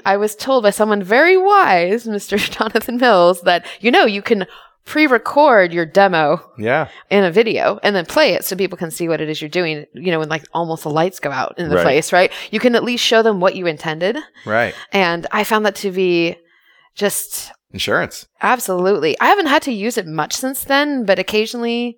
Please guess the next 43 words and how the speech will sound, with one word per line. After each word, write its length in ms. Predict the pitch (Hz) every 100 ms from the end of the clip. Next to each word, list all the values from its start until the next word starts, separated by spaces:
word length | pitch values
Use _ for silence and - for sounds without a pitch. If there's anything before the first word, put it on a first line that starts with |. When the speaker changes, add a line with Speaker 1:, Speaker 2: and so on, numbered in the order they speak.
| -
Speaker 1:
you 160 | 226
do, 320 | 208 294 233 170
you 120 | 160
know, 120 | 160
if 120 | 170
you're 160 | 180 175
Speaker 2:
Mm. 40 |
Speaker 1:
in 80 | 180
Germany 380 | 180 185 180 180
and 120 | 175
then 140 | 180 208
all 100 | 202
of 40 |
a 40 | -
sudden 360 | 214 202 196 - - - - -
nobody 260 | 165 175
has 160 | 180 175
an 80 | 175
internet. 320 | 190 160 - -
Speaker 3:
Right. 300 | 92 95 95
Speaker 2:
Yeah. 240 | 95 92 - _ _ -
Speaker 3:
Well, 180 | 117 120
and 280 | 110 107 - _ _ _ _ _ _
you're 220 | 95 107
gonna 160 | 113 127
practice 460 | 123 107 - -
it 80 | 87
anyway. 540 | 98 82 53 60 85 _ _ _
So 160 | - -
Speaker 1:
Yeah. 60 |
Speaker 3:
just 180 | 98 -
turning 260 | 113 117 101
on 140 | 98
the 80 | 90
recorder 640 | 78 - 113 82 58 87
so 160 | 95 87
that 80 | 85
you 80 | 71
have 220 | 85 73
a 40 |
copy 380 | - 107 - -
of 140 | -
it. 100 | 80